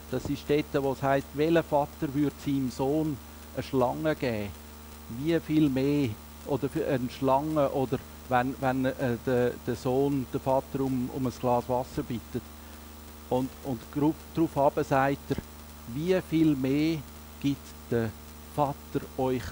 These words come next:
der Heilige Geist? Und so, solche Beispiele gibt's mehrere in der Bibel. Also es ist versprochen zu uns, das, das ist ein Versprechen, das Gott uns gibt. Was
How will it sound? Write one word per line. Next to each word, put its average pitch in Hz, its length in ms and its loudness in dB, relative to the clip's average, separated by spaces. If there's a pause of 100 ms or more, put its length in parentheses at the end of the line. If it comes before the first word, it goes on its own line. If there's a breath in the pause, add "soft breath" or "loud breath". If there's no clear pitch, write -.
der 123 80 0 (160)
Heilige 123 480 0
Geist? 117 540 -2 (960)
Und 127 180 -4
so, - 400 2
solche 180 260 2 (280)
Beispiele 170 440 2
gibt's - 280 -2 (320)
mehrere 160 560 2
in 131 200 2
der 135 100 -2
Bibel. 110 360 -4 (1400)
Also 127 220 0
es 127 120 -6
ist 156 140 -4
versprochen 143 920 -4 (100)
zu 170 160 0
uns, 101 280 0 (120)
das, 123 140 -2 (160)
das 127 120 -2 (100)
ist 127 180 -4
ein 113 80 -6 (160)
Versprechen, 147 720 0
das 127 200 -2 (180)
Gott 143 200 -2 (100)
uns 127 260 -2 (100)
gibt. 139 140 -2 (600 loud breath)
Was 175 300 4